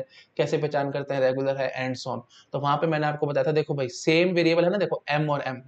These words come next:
same वेरिएबल है ना, और double comparison हुआ, दो comparison है, मतलब n is not equal to m, m is not equal to p, है ना, Double comparison और साथ साथ and है, तो double comparison with and on same operate, on same variable, है ना, तो एक ही variable पे हमने दो comparison करवाए हैं with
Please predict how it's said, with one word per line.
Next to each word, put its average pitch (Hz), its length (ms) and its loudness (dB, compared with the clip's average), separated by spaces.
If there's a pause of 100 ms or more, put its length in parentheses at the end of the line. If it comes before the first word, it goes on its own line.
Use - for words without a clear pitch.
same 160 200 0
वेरिएबल 180 260 4
है 175 60 0
ना, 214 160 -4 (540)
और 147 240 6 (220)
double 147 360 4 (100)
comparison 160 480 2
हुआ, 208 160 -4 (120)
दो 160 140 4
comparison 151 420 0
है, 131 60 -2
मतलब 131 220 -4
n 156 120 2
is 151 80 2
not 156 180 0
equal 165 200 4
to 180 100 6
m, 202 100 2 (120)
m 151 160 -2
is 147 100 -4
not 143 180 -4
equal 139 200 -2
to 143 100 -2
p, 139 60 -4 (140)
है 135 60 -6
ना, 202 80 -2 (420)
Double 151 260 4
comparison 165 600 0
और 151 80 -2
साथ 139 240 -2
साथ 175 160 -4 (120)
and 151 200 2
है, 123 140 -4 (380)
तो 143 100 -4
double 151 300 4
comparison 160 580 2
with 160 160 0 (180)
and 147 320 0 (200)
on 160 240 0
same 190 360 2
operate, 139 400 -4 (100)
on 160 140 2
same 170 280 4
variable, 147 360 4
है 139 180 -12
ना, 190 60 -8
तो 190 140 -10
एक 156 200 -2
ही 175 60 4
variable 156 380 4
पे 175 60 0
हमने 160 260 0
दो 147 160 2
comparison 147 480 0
करवाए 165 240 2
हैं 202 160 -2 (380)
with 151 180 2